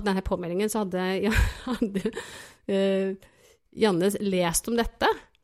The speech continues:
og så sendte hun en, eh, link til, vi var flere som på en måte fikk den linken, og så sier hun, "Nei, men hadde ikke dette her vært noe for oss?" Og så bare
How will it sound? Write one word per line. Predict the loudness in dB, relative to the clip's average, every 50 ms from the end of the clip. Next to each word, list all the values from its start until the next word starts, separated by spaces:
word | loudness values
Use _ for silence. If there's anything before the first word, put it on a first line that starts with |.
| _ _ _ _ _ _ _ _ _ _
og | -2 0
så | 0 2
sendte | 4 4 4 4 0 -2 -2 0
hun | 0 0 0
en, | 0 0 2 2 2
eh, | 2 4 2 2 2 2 2
link | 2 2 2 2 2 0 0
til, | 2 2 4 4 4 2
vi | 2 0 2 4 4 6
var | 6 4 2
flere | 2 0 0 0 0 0 -2
som | -2 -2 -4 -4
på | -4 -4
en |
måte | -4 -2 -2
fikk | -2 -4 -2 -4
den | -2 -2 -2
linken, | -2 -4 -2 0 0 2 2 2
og | 0
så | 0 -2 -2 -2 -4 -6 -14 -20 _ _ _ _ _ -6
sier | 2 4 4 6 6
hun, | 4 2
"Nei, | 2
men | 2 2
hadde | 2 0 0 2
ikke | 2 2 2
dette | 2 0 0
her | 0 0 0
vært | -2 -6 -8 -6 -4
noe | -4 -2
for | 0 2 4 4 4
oss?" | 2 0 -2 -2 -4 -4 -8 -14 _ _ _ _ _ _ _ _ _ _ _ _ _ _ _ _ _ _ _ _ _ _ _ _ _ _
Og | 6 6 6 6
så | 2 -2 -2 4 6 8 8 8 6 0 -8 -12 -14 -14 -14 -16 -16 -14 -14 -12 -8 -8 -6 -6 -6 -8 -12 -14 -4 2
bare | 6 6 8